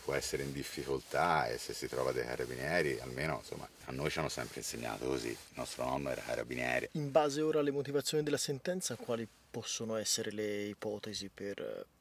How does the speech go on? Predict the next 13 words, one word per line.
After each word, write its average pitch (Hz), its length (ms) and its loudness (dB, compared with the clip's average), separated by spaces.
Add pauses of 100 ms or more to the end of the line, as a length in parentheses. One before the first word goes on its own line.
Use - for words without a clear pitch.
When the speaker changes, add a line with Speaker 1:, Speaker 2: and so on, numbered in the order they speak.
(440)
Speaker 2:
provare 101 320 -4
a 90 60 -8
continuare 95 440 -10
a 85 40 -10
fare - 280 -10 (120)
qualcosa, 98 400 -8
ad 90 80 -10
andare 104 260 -2
avanti 104 320 0
anche 98 220 -10
in 98 100 -10
modo 107 240 -6
legale? 101 440 -6